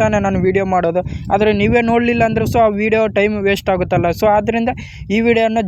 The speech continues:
ಜಾಸ್ತಿ ಜನಕ್ಕೆ ಶೇರ್ ಮಾಡಿದ್ರೆ so ಖಂಡಿತವಾಗ್ಲೂ ನಾಳೆ ವಿಡಿಯೋ ಬರುತ್ತೆ ಅಂತಾನೆ ಹೇಳ್ಬೋದು. ಫ್ರೆಂಡ್ಸ್, ಆದಷ್ಟು ಜನಕ್ಕೆ ಶೇರ್ ಮಾಡಿ ಫ್ರೆಂಡ್ಸ್, ಖಂಡಿತವಾಗ್ಲೂ ಬರುತ್ತೆ. ಓಕೆ, bye ಫ್ರೆಂಡ್ಸ್, signing off.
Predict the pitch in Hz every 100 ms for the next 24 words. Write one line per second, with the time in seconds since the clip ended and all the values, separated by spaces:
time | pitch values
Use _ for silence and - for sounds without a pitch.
0 | 175 185 - 208 220 220 302 226 214 214
1 | 202 208 240 - 220 196 202 214 208 208
2 | 220 196 202 196 196 214 185 190 202 202
3 | 202 202 185 180 180 180 185 - - 220
4 | 220 196 196 214 - 220 202 208 214 202
5 | 196 202 202 196 190 196 180 190 185 185
6 | 185 190 175 180 165 180 175 180 208 196
7 | 208 220 226 214 208 208 214 208